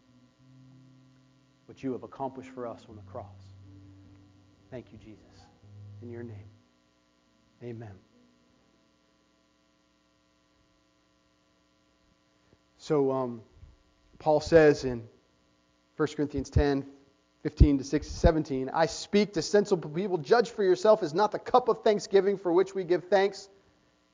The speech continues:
a participation,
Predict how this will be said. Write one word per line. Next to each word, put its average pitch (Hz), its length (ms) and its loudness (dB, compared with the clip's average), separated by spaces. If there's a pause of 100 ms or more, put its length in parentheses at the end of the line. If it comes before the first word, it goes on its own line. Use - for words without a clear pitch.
(1500)
a 170 60 0
participation, 196 1080 2